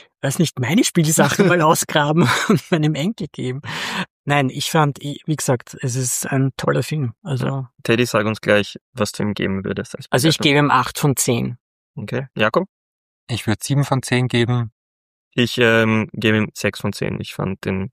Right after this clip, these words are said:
Speaker 2: ähm, wegen den Sachen, die ich gesagt hab, nicht so so berauschend wie die, wie die davor, die vier. Aber das ist halt auch schwierig, dass man quasi mit denen noch mithalten kann. Gut, kommen wir zum zweiten Film. Ähm, das ist H wie Habicht. Jakob, bitte stell ihn vor.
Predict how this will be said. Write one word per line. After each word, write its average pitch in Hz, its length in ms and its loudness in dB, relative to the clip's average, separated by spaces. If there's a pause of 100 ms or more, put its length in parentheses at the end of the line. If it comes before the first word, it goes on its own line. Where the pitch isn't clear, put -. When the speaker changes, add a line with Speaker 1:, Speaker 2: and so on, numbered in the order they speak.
Speaker 2:
ähm, 104 340 -8 (680)
wegen 104 220 2
den 101 60 4
Sachen, 101 280 0
die 98 60 2
ich 95 60 -8
gesagt - 280 -10
hab, 104 100 -6
nicht 98 200 -4
so 95 460 -2 (420)
so - 160 -10
berauschend - 560 -2
wie 101 80 -2
die, 98 240 0 (460)
wie 117 80 2
die 113 60 4
davor, 110 360 4
die 104 80 2
vier. 104 420 0
Aber 107 180 4
das 107 140 0
ist 113 160 2
halt 113 120 4
auch 110 100 2
schwierig, 110 380 0
dass - 180 -4
man 101 220 -2 (100)
quasi 107 240 -4
mit 104 180 -2
denen 104 160 -2
noch 101 120 -4
mithalten - 460 -6
kann. - 160 -10 (240)
Gut, 147 200 0 (440)
kommen 120 180 2
wir 131 80 0
zum 143 120 -2
zweiten 107 280 2
Film. 151 340 -2 (300)
Ähm, 110 320 2
das - 200 -4
ist - 280 -8
H 107 180 2
wie 117 140 0
Habicht. 101 420 0
Jakob, 107 360 -4
bitte 104 220 -6
stell 98 200 -8
ihn 98 100 -8
vor. - 320 -8